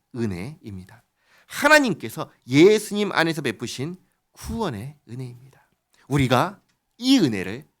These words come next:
받았습니다. 우리는 우리의 행위로 받은 것이 아니라 우리는 아무것도 하지 않았는데 아무런 대가 없이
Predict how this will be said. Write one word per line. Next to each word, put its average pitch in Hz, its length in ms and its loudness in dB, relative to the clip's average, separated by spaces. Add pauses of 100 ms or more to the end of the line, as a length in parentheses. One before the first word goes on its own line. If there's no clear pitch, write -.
(120)
받았습니다. 127 680 -16 (220)
우리는 196 540 6 (220)
우리의 220 540 2
행위로 247 560 0
받은 220 300 2
것이 214 280 0
아니라 196 420 0 (260)
우리는 294 300 4 (100)
아무것도 285 640 4
하지 262 460 0 (160)
않았는데 131 580 -4 (200)
아무런 262 580 4
대가 156 340 -4
없이 131 420 -10